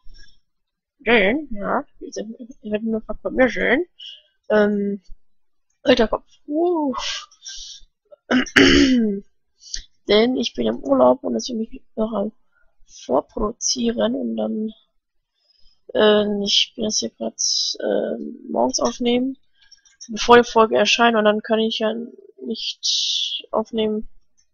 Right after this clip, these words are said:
Ist halt einfach so stressig dann, wenn ihr die Fakten jetzt gesettet habt und alles, wenn ich fünf Fakten zusammen habe, das dauert auch schon meist eine halbe Woche bis, ja, so Mittwoch oder so, wie ich dann mal Fakten zusammen habe, ne?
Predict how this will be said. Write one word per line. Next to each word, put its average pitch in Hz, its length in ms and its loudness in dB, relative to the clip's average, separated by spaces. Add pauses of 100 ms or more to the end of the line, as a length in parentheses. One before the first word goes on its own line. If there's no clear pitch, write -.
(920)
Ist - 100 -10
halt - 80 0
einfach 220 140 0
so 190 380 -2
stressig - 520 -4
dann, 175 440 -8 (100)
wenn - 180 -16
ihr 190 240 -4
die 202 160 -12
Fakten - 260 -10
jetzt - 140 -4
gesettet 196 340 -4
habt 180 120 -6
und 185 120 -6
alles, 190 220 -4
wenn 190 60 -2
ich 185 100 -8
fünf 202 140 -10
Fakten 196 180 -6
zusammen 185 320 -4
habe, 175 200 -4
das 202 120 -6
dauert 180 220 -4
auch 196 100 -10
schon 190 140 -12
meist 185 260 -10 (640)
eine 208 100 -6
halbe 175 220 0
Woche 180 340 -6
bis, - 460 -12 (200)
ja, 60 140 -8 (380)
so - 360 -10 (1080)
Mittwoch - 400 -6
oder 214 180 0
so, 214 160 -6
wie 202 60 -4
ich 208 100 -8
dann 196 100 -6
mal 190 100 -2
Fakten - 260 -14
zusammen 196 340 -4
habe, 208 240 -6
ne? 190 240 -6